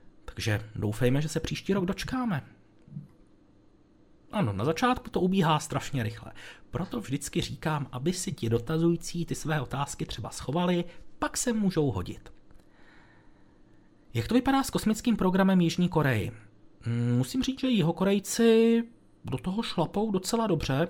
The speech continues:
samozřejmě podle svých omezených možností. Zrovna v loňském roce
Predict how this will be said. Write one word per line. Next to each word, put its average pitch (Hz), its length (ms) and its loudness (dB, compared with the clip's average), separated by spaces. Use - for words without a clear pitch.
samozřejmě 139 720 0
podle 104 240 -6
svých 139 320 -2
omezených 131 420 0
možností. 123 680 -2
Zrovna 208 760 4
v 151 120 0
loňském 170 460 2
roce 156 560 2